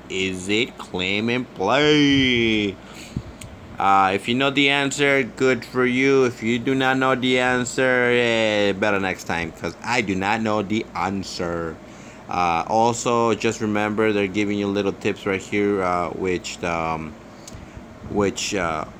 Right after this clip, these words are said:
what's greater than the other, uh, advantage of the class. So basically, Savannah, uh,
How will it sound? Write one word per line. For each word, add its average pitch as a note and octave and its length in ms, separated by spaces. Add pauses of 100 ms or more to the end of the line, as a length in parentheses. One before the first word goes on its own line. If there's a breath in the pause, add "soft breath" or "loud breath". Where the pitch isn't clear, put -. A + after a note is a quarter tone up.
(180)
what's A2 340
greater G#2 720 (1160)
than G2 220
the G2 200
other, G2 440
uh, E2+ 340 (400)
advantage G2 920 (100)
of F2+ 280 (360)
the E2+ 320 (480)
class. F#2+ 760 (460 loud breath)
So - 120
basically, B2 440
Savannah, C3 880 (920)
uh, G2+ 300